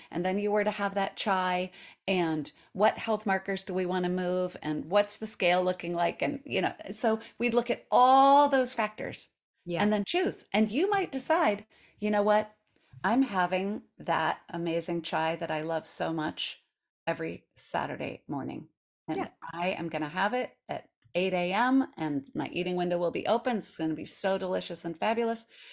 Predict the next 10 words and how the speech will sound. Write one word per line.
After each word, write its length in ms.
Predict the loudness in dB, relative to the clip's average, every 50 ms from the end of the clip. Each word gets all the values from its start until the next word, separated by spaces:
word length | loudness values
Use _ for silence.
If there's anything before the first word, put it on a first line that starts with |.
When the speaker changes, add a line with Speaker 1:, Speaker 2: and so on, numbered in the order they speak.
| -20 -20 -20 -16
Speaker 1:
So 560 | -8 0 4 6 6 6 6 4 2 0 -4 -12 _ _ _ _ _ _ _ -10
we 340 | -4 0 0 0 0 -2 -4
customize. 1000 | -6 -2 -2 -2 -2 0 -2 -2 0 0 0 -2 -2 -2 -4 -6 -8 -12 -14 _ _ _ _ _ _ _ _ 0
But 180 | 0 0 0
the 80 | -4 -6
thing 300 | 0 2 4 4 6 6
is, 360 | 4 2 2 0 -2 -8 -10 _ _ _ _ _ _ _ -6
when 320 | 0 2 4 4 4 0
people 360 | -2 -4 -6 -6 -2 -2 -2 -2
say, 640 | -2 -2 0 2 2 2 2 0 -2 -4 -6 -10